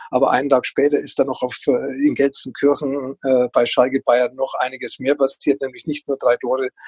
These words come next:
sondern auch da Dramatik pur. Und, äh, ja, das war eigentlich so mein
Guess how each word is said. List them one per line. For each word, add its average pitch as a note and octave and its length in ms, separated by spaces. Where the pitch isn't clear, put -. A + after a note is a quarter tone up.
sondern B2 280
auch B2+ 180
da B2 180
Dramatik A#2+ 600
pur. E3 300
Und, C#3 340
äh, B2+ 240
ja, D3+ 320
das - 240
war B2+ 160
eigentlich C3+ 380
so B2+ 400
mein C3+ 680